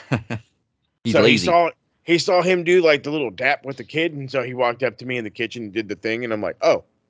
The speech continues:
Speaker 2: bam."
Speaker 1: <laughs>
Speaker 2: Sold. Orange Cassidy people around here.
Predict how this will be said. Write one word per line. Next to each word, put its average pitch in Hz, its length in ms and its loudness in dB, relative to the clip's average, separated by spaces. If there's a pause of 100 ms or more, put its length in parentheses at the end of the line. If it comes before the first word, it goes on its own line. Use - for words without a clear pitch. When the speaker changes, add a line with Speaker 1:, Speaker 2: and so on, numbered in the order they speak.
(240)
Speaker 2:
bam." 101 220 -2 (1160)
Speaker 1:
<laughs> 123 120 -10
Speaker 2:
Sold. 98 400 -4 (160)
Orange 101 280 -8
Cassidy 90 340 -6
people 90 300 -12
around 90 260 -12
here. 90 180 -14